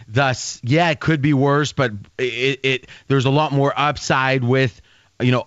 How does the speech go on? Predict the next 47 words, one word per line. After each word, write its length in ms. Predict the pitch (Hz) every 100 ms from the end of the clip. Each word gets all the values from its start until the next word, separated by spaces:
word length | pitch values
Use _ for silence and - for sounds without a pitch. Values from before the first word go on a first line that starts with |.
| -
uh, 280 | 120 117 120
Lamar 300 | 127 131 120
Jackson, 400 | 131 123 - 131
I 80 | 110
think, 180 | 123
more 180 | 117 123
specifically. 800 | - 117 - 143 127 110 104 104
I 100 | 110
think 180 | 131 117
we 140 | 127
are 180 | 113 113
very 360 | 98 139 135 117
clear 580 | - 135 123 117 107 - - _ -
about 240 | 110 120
R 160 | 117 113
G 160 | 107 95
three. 240 | 190 143
Now, 240 | 113 107 - - _
if 120 | 123
he's 200 | 165 170
made 200 | 143 139
some 240 | 147 123 127
quantum 520 | - 151 135 131 123
leap 260 | 139 151 131
that 80 |
we 140 | 123 135
don't 220 | 113 117
know 240 | 135 156
about 320 | 135 120 117 113
behind 360 | 110 135 113
the 60 | 98
scenes, 520 | - 214 160 127 - - _ _
I'm 160 | - 143
skeptical 600 | - 147 127 - 104 113
of 80 | 101
that. 300 | 98 85 80 - - - -
Uh, 380 | 135 127 120 -
on 160 | 151 147
the 120 | 135
other 200 | 165 247
hand, 460 | 190 180 156 160 143 - - 127
I 120 | 139
think 180 | 175 139
Lamar 360 | 147 143 147
Jackson 720 | 113 139 139 139 151 139 135
playing 420 | - 147 139 156 143
could 420 | - 160 147